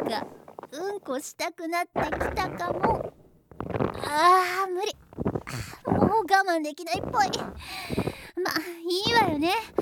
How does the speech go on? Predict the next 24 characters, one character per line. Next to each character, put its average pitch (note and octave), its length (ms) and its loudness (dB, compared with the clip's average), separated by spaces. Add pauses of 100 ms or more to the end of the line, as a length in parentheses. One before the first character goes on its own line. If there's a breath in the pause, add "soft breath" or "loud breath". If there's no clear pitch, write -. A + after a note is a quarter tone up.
(380 loud breath)
あ F4+ 120 4
ん A#4 220 4
た A#4 100 4
も C#4 140 2
ク - 180 -10
ソ A#4 140 4
漏 D#4 180 4
ら E4 80 8
し - 160 4
た G#4+ 140 6
ん C#4+ 60 6
だ A#3 100 2
か G3 140 -6
ら、 G#3 460 2
私 C4 540 0
が E4+ 160 6
こ C4+ 220 2
こ D4 160 0
で E4 140 0
し - 120 -10
た A4+ 140 0
っ - 0 - (200)
て D4 120 -6
さ。 - 140 -4